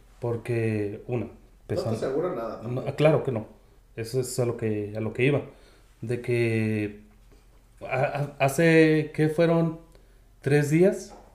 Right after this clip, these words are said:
Speaker 1: No sé, güey. Se me salió así como, como víbora escupiendo veneno, güey.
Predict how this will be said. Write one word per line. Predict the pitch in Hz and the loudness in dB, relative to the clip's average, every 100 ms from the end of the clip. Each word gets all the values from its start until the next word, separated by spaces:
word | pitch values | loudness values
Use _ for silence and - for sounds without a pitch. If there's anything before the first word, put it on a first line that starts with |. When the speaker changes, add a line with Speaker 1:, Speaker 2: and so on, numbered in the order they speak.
| - - _ - _ - - _ _ _ - - - - - - | -20 -20 _ -20 _ -20 -20 _ _ _ -20 -20 -20 -20 -20 -4
Speaker 1:
No | 151 151 | 4 4
sé, | 151 147 139 | 4 4 6
güey. | 131 110 | 6 4
Se | 107 - - 135 | -2 -4 2 4
me | 131 | 4
salió | 127 123 123 135 156 170 - - - - | 4 2 6 6 6 4 0 -18 -20 -12
así | 120 - 139 139 | -8 -2 0 0
como, | 139 160 147 123 113 113 | 0 0 2 2 0 -2
como | 120 113 113 | -4 -2 0
víbora | 131 151 147 127 | 2 4 4 2
escupiendo | 120 - 110 131 | -2 -6 -4 0
veneno, | 139 123 151 170 | 0 0 2 4
güey. | 180 | 2